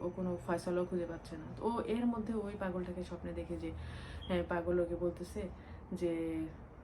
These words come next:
উম, "এখন হবে না, আরেকটু সময় লাগবে, আরও দেরিতে হবে,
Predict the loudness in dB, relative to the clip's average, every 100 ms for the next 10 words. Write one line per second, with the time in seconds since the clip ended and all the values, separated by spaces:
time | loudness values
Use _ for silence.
0 | -6 0 0 0 -2 0 2 4 4 6
1 | 4 2 2 2 2 2 0 2 4 4
2 | 2 0 -2 0 0 4 4 2 0 0
3 | -2 -2